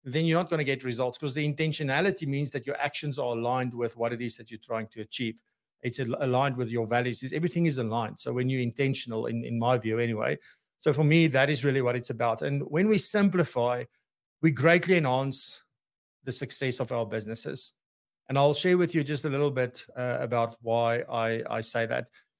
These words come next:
So just think about everybody that plays a role in your business, right? So if we simplify things for the client, it's easy to understand. For your team,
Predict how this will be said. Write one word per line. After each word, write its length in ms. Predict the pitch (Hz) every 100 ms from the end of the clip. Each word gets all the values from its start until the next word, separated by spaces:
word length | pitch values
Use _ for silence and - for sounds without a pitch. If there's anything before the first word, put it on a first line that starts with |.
| _ -
So 180 | 160
just 180 | 156 214
think 140 | 233 226
about 280 | 202 170 175
everybody 440 | 170 156 151 151
that 240 | 131 127
plays 240 | 147 143 131
a 60 |
role 200 | 120 123
in 120 | 123 120
your 100 | 107
business, 420 | 117 107 113 107
right? 160 | 143
So 120 | 143 147
if 100 | 165
we 140 | 196
simplify 680 | - 202 196 185 - 123 113
things 260 | - -
for 140 | - 135
the 100 | 127
client, 600 | - 156 143 202 - - _ _ _ _ -
it's 140 | -
easy 240 | 147 127 127
to 140 | 127
understand. 640 | 117 113 - 117 123 123 - _ _ _ _ _ _ 160
For 440 | - 147 143 -
your 360 | - 131 131 127
team, 500 | - 170 202 160